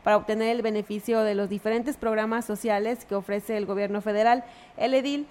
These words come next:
destacó la especial atención que el gobierno de Andrés Manuel López Obrador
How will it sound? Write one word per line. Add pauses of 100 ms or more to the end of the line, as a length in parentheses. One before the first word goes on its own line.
(140)
destacó
la
especial
atención
que
el
gobierno
de
Andrés
Manuel
López
Obrador